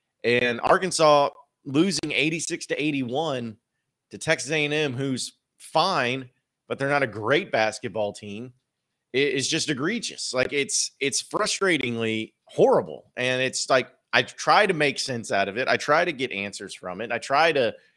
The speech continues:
break it all down and, and think about some of the reasons why this could be the case. Maybe, uh, it's just bad luck,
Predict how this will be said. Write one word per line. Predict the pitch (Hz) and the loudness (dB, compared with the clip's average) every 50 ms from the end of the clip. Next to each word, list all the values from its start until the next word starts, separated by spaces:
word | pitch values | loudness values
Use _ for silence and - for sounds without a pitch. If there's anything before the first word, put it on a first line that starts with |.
| _ _ _ _ _ _ | _ _ _ _ _ _
break | - 127 147 165 165 - | -2 -2 0 0 0 0
it | 156 147 | 2 4
all | 151 151 143 123 | 4 4 4 4
down | 131 131 135 139 139 139 143 131 | 4 4 4 4 0 0 -2 -4
and, | 120 127 - | -6 -6 -6
and | 131 123 - | -8 -8 -6
think | 139 139 131 139 | -8 -8 -8 -4
about | 117 135 127 127 - - | -2 -2 -2 -2 -4 -6
some | - 131 131 | -10 -8 -8
of | 123 113 | -8 -6
the | 117 117 | -6 -6
reasons | 104 113 123 127 127 107 113 120 113 107 | -6 -4 -4 -4 -4 -6 -6 -8 -8 -8
why | 101 107 117 120 120 123 123 127 | 0 4 6 8 8 8 6 4
this | 123 123 117 - | 4 0 -2 0
could | - 127 110 | -4 -2 -2
be | 113 120 | -2 -2
the | 107 117 | -2 -4
case. | - - 113 107 113 117 127 127 - - | -6 -2 0 2 2 2 0 -4 -6 -8
Maybe, | 113 107 110 117 117 104 117 113 113 104 - _ _ _ _ _ _ _ - | -6 -4 -4 -4 -4 -4 -4 -4 -4 -6 -8 _ _ _ _ _ _ _ -8
uh, | 87 101 95 92 92 92 | -4 -2 -2 -2 -2 -2
it's | 101 - - | -4 -6 -6
just | - - - _ | -8 -8 -12 _
bad | - 104 104 107 107 98 90 | 2 4 6 6 6 4 2
luck, | 95 110 123 147 147 - | 0 2 2 2 0 -4